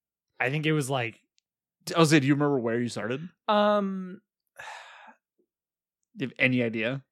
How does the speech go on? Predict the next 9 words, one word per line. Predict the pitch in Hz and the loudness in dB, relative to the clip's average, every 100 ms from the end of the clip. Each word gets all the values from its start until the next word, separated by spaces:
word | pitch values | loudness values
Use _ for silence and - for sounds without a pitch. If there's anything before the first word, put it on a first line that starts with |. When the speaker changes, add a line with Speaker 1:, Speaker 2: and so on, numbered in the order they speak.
| _ _ _ _ _ | _ _ _ _ _
Speaker 1:
It | 214 226 | 0 0
was | 220 165 - | 0 -6 -8
either, | 165 151 202 202 247 240 233 233 214 _ _ _ - | -4 -2 -2 -4 -6 -8 -10 -12 -14 _ _ _ -10
like, | 156 135 120 - - | -6 -6 -8 -14 -20
late | 139 123 131 139 143 - _ | -20 -14 -8 -6 -6 -8 _
Frieza | - - 131 139 131 202 220 254 - _ _ _ _ _ _ _ _ _ - | -20 -16 -12 -12 -8 -6 -6 -10 -16 _ _ _ _ _ _ _ _ _ -4
Speaker 2:
Okay. | 143 - - - - _ _ | -4 -2 -6 -6 -20 _ _
Speaker 1:
or, | 190 160 147 135 131 123 117 117 113 - _ _ - | 2 4 4 4 0 0 -2 -6 -8 -12 _ _ -6
uh, | 151 120 110 107 107 113 | -4 -2 -4 -6 -8 -10